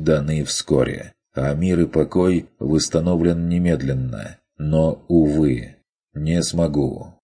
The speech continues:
Тот, кто должен был решить все столь внезапно возникшие проблемы, обер-инквизитор Гюнтер Нойердорф,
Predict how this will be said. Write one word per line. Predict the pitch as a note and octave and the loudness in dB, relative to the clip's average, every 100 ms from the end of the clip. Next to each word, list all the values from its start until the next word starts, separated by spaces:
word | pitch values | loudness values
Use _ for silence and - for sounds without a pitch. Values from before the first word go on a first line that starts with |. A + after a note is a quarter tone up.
| _ _ _ - | _ _ _ 0
Тот, | D#2 C#2+ D#2 - - _ _ | 2 2 -2 -8 -20 _ _
кто | - F2 | -2 0
должен | D2 F#2+ F#2+ E2+ F#2 E2+ | 4 4 2 2 0 2
был | F2+ F2 | 2 4
решить | F2 E2 - D2+ C#2 C#2 - - | 4 2 0 0 0 -2 -8 -12
все | - - F2 F2 | -6 0 2 2
столь | - F2+ E2 | 0 2 2
внезапно | D2+ E2 D#2+ D2 E2+ E2 E2+ | 2 -2 -2 0 0 0 -2
возникшие | D#2+ D2+ C#2 D2+ - - C#2+ C#2 | 0 0 0 -6 -4 -2 0 0
проблемы, | D2+ C#2 C2+ C#2 C#2+ D#2+ D#2 - _ | 0 -2 0 0 -2 -4 -6 -10 _
обер-инквизитор | G2+ F#2 E2 F2 - F2+ E2 E2 E2 D#2 E2 D#2+ D2 | 2 4 4 2 0 -4 -2 0 2 2 2 2 -2
Гюнтер | C#2 E2 F2+ C#2+ D2+ C#2+ | 0 2 2 0 -2 -2
Нойердорф, | D2 D#2 D#2+ E2 E2 D#2 E2+ F2 F2 - | -4 -2 0 0 0 0 2 2 2 -2